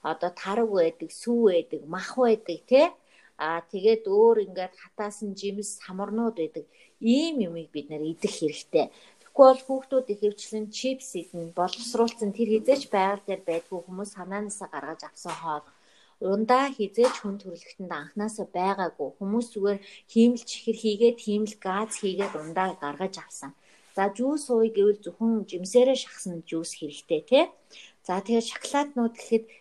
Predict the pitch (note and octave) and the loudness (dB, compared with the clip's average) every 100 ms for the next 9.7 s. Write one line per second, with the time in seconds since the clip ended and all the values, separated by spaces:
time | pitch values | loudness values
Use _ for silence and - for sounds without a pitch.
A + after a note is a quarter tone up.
0 | _ A3+ A3 - F4 - F#3+ G3 G3+ - | _ -10 -10 -10 -8 -2 -2 -2 -6 -14
1 | - A3 F#3 F3+ - - C#4+ A3 F3+ F3+ | 0 2 4 0 -6 -4 -4 -2 -4 -4
2 | E3 F3 F#3 G#3+ G#3+ F3+ - A#3 A#3+ A#3+ | -6 -4 -2 -2 -2 -4 2 6 6 4
3 | - - D#3 D#3+ F#3 F3 E3+ E3+ F3 F#3 | -16 -8 -6 -2 -2 0 -2 2 2 0
4 | - - E3+ F3 - - A#3 A#3+ A#3 E3+ | -4 -2 -2 -2 -10 -4 0 0 -2 -8
5 | - G#3 G3+ F3 F#3 F3+ F#3+ F#3 F#3+ F3 | -4 0 2 0 -6 -10 -10 -10 -10 -10
6 | F3 F#3 F3 F#3+ F#3+ G3+ F#3 - G3 G3 | -6 -8 -8 -6 -4 -4 -8 -8 -8 -8
7 | _ _ - A3+ A3 G3+ F3+ F3+ - - | _ _ 0 2 2 -2 -6 -12 -16 -8
8 | F#3+ F3 F3 F3+ - F#3+ - F#3+ - - | -2 -2 -2 -8 -4 -4 -4 -12 -12 -18
9 | - G#3 G3+ - A#3 - | -8 -4 -4 -4 -4 -6